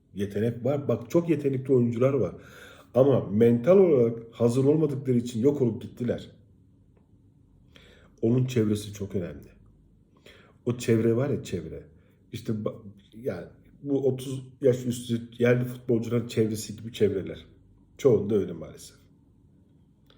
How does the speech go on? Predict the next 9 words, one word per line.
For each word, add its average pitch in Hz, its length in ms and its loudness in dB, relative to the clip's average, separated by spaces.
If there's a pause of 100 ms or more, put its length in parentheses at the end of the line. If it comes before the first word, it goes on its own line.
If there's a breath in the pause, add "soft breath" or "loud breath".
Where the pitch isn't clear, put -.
(540 soft breath)
İşte - 480 2 (800 soft breath)
giyiminden, 113 680 0
kuşamından, 110 760 -6
çantasından, 107 800 -4
saçından, 110 840 -2
yediğinden, 110 720 -2
mediğinden, 110 800 -2
takıldığı 110 440 -4
yerlerden 117 800 0